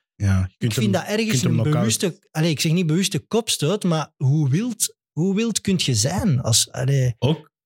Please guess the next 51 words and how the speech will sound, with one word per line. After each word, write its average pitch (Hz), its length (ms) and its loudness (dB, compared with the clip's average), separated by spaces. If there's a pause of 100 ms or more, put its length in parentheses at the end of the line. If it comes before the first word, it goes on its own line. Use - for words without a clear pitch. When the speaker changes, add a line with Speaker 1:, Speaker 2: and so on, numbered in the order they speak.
(120)
Speaker 1:
omdat 131 240 -2
Speaker 2:
dat 147 120 0
was - 0 -
Speaker 1:
hij 120 100 -2
Speaker 2:
te 139 60 2
Speaker 1:
niet 135 100 0 (160)
Speaker 2:
veel. 135 140 0
Speaker 1:
keek, 107 40 -6
hè? 127 80 -2 (260)
Hij 123 120 0
Speaker 2:
Nee, 214 100 -2
Speaker 1:
keek 160 240 0
niet. 185 140 0
En 131 100 0
ik 120 100 -2
heb - 100 0
Speaker 2:
gewoon 208 80 0
Speaker 1:
wel 170 140 0
zoiets 185 260 0
van, 147 240 0
Speaker 2:
bam. 135 100 0
Speaker 1:
ook 113 140 -8
voor, 135 380 -2
niet 131 220 -2
alleen 156 380 0
voor 120 120 -2
de 113 60 -2
veiligheid 131 300 0
van 117 120 -2
de 110 60 -2
tegenspel, 147 380 -2
want 160 140 0
als 123 120 -2
je 123 60 0
hem, 107 220 0 (220)
Speaker 2:
Ja. 113 140 -4
Speaker 1:
was 127 180 0
Bataille 180 460 -2 (140)
of 120 200 -4
Wijndal? 117 340 0
Als 98 140 -2
hij 117 340 -2
Wijndal - 20 0
Speaker 2:
Wijndal, 143 340 2
Speaker 1:
fout 143 280 -2
Speaker 2:
ja. 160 60 -2
Speaker 1:
raakt 165 200 0
op 139 100 0
de 123 60 0
slaap, 131 380 -2
is - 40 -20